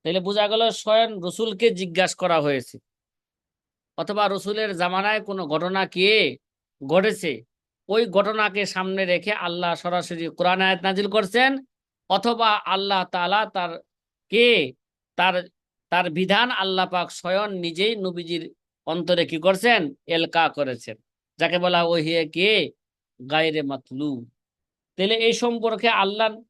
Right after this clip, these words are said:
আল্লাহ যে কোরআন না-, নাজিল করেছেন অথবা রসুল সাল্লাল্লাহু আলাইহি ওয়াসাল্লাম যে হাদিস বর্ণনা করেছেন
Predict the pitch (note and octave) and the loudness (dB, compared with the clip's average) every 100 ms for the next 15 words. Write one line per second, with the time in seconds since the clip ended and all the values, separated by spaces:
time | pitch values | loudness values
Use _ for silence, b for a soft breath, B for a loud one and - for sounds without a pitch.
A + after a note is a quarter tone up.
0 | _ E3 F3+ G#3 F#3+ F#3+ F#3 G3 G3 - | _ -4 0 -2 0 -4 -2 0 -2 -6
1 | - E3+ F#3 F#3 E3+ E3 F3 G3+ G#3+ G#3 | -6 -2 0 -2 -2 0 0 -2 -2 -2
2 | A#3 - - D#3 F#3 F3 G3 F#3 G3 F#3+ | -4 -6 -6 0 0 0 -4 -4 0 0
3 | F#3 F#3 F3+ D#3 E3 G3 E3+ F3 F#3+ G#3 | 0 0 0 0 0 -2 -2 0 2 0
4 | G3 G#3+ A3+ B3 | -2 -4 -2 0